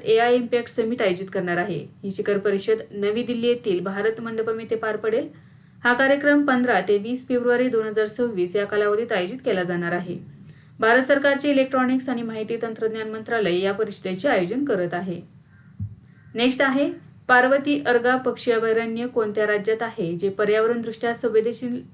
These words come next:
संवेदनशील क्षेत्र म्हणून घोषित केले गेले आहे? या प्रश्नाचे योग्य उत्तर आहे पर्याय क्रमांक एक, उत्तर प्रदेश. डिसेंबर दोन हजार पंचवीस मध्ये भारत सरकारने उत्तर प्रदेशातील पार्वती अर्गा पक्षी अभयारण्याला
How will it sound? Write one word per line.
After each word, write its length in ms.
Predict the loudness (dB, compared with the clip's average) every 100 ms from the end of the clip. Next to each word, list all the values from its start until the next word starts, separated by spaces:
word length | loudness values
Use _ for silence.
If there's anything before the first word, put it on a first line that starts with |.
| -12 -2
संवेदनशील 680 | 2 4 4 2 0 -4
क्षेत्र 360 | 2 2 2 0
म्हणून 240 | -2 0
घोषित 260 | 0 -2 -4 -2
केले 160 | 0
गेले 220 | 2 2
आहे? 220 | 0 -2 -8 -10 -20 -20 -20 -20 -20 -20 -2
या 140 | 0
प्रश्नाचे 440 | 2 0 0 0 4
योग्य 220 | 4 4
उत्तर 200 | 0 0
आहे 240 | 0 0
पर्याय 260 | 0 2 2
क्रमांक 380 | 0 -2 -2 -2
एक, 220 | -6 -4
उत्तर 240 | -6 -6
प्रदेश. 500 | -6 -4 -4 -6 -8 -14 -20 -20 -20 -20 -12
डिसेंबर 440 | -4 0 4 4 6
दोन 160 | 6
हजार 260 | 6 4 2
पंचवीस 460 | 2 0 0 -4
मध्ये 240 | -2 2 2
भारत 320 | 2 0 0
सरकारने 580 | -2 -4 -2 -2 -2 -2
उत्तर 280 | -2 -2 -2
प्रदेशातील 560 | 0 0 -2 -4 -4
पार्वती 580 | -4 0 2 2 0 0
अर्गा 260 | 0 0 0
पक्षी 360 | -4 -6 -2
अभयारण्याला 680 | 0 2 0 -2 -4 -4